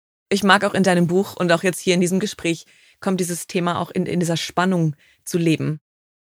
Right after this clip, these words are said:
und die Spannung auch auszuhalten, wo ich so gerne als Mensch diese Spannung immer auflösen möchte. Du sagst eben, diesen Mittelweg zu finden oder einen Weg eben durch die Mitte und nicht in Extreme zu verfallen.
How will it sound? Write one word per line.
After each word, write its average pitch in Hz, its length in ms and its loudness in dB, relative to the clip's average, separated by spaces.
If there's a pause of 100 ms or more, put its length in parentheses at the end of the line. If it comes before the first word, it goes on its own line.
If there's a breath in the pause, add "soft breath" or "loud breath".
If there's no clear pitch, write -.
(500)
und 190 80 0
die 190 100 0
Spannung 175 340 -2
auch - 180 -4
auszuhalten, 175 920 -4
wo 180 140 -2
ich - 220 -4
so 190 140 -2
gerne 170 460 0
als - 200 -4
Mensch 175 340 -2
diese 180 180 -4
Spannung 165 400 -4
immer 170 220 -4
auflösen 175 460 -2
möchte. 156 360 -6 (220 soft breath)
Du - 40 -18
sagst 175 200 -2
eben, 170 100 0
diesen 175 180 0
Mittelweg 190 540 0
zu 196 80 -8
finden 185 280 -2
oder 165 220 -2 (260)
einen 175 260 0
Weg 175 200 4
eben 180 140 2
durch 180 200 0
die 175 100 -4
Mitte 180 360 0 (220 soft breath)
und - 80 -2
nicht 190 160 0
in 196 80 0
Extreme 220 680 0
zu - 140 -4
verfallen. 160 640 -4